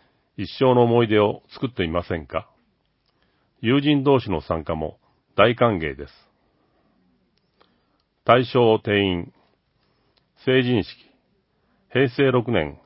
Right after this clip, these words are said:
四月二日から七年四月一日までの方、十五から二十人程度。還暦式、昭和二十九年四月二日から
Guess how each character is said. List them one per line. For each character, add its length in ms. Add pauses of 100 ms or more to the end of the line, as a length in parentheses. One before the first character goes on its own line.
(120)
四 140
月 220
二 60 (120)
日 120
か 100
ら 200 (480)
七 220
年 280
四 120
月 220
一 240
日 260
ま 140
で 80
の 100
方、 340 (380)
十 300
五 160
か 100
ら 200 (260)
二 120
十 200
人 180
程 220
度。 140 (1800)
還 220
暦 160
式、 300 (520)
昭 220
和 140
二 140
十 240
九 220
年 280
四 160
月 180
二 80
日 200
か 100
ら 240